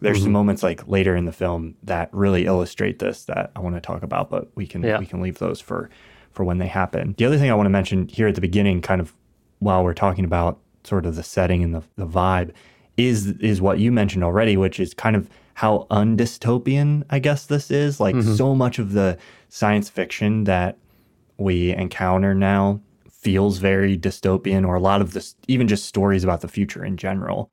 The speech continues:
Speaker 1: But this is one of the few that we've gotten where there's, I guess, maybe more somewhat of a critique that you could read into this, depending on your
Speaker 2: Mm-hmm.
Speaker 1: perspective. But, like,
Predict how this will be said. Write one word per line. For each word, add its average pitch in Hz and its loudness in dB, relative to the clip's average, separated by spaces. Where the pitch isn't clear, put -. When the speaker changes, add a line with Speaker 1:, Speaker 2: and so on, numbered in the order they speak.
Speaker 1:
But 101 0
this 107 2
is 107 2
one 101 2
of 92 2
the 85 -2
few 87 0
that 95 0
we've 87 -4
gotten 87 -2
where 80 -6
there's, 120 0
I 110 2
guess, 120 -2
maybe 101 2
more 92 0
somewhat 107 0
of 98 0
a 92 -4
critique 107 -2
that 92 -4
you 107 0
could 98 -4
read 92 0
into 98 0
this, 131 0
depending 110 -2
on 92 0
your 90 -4
Speaker 2:
Mm-hmm. 117 0
Speaker 1:
perspective. 101 -2
But, 104 2
like, 90 -2